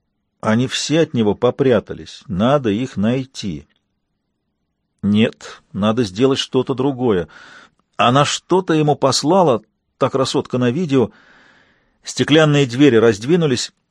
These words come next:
экраны внутри вспыхнули. Один результат. Один результат.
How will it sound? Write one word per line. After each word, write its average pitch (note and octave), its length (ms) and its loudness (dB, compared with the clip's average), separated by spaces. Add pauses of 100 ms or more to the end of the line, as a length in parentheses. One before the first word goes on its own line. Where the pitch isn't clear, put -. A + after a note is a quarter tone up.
экраны B2+ 540 2
внутри A2+ 300 -2
вспыхнули. A#2 680 -2 (480)
Один A2 600 0
результат. B2+ 920 -2 (1700)
Один G2 320 -2
результат. A#2+ 560 0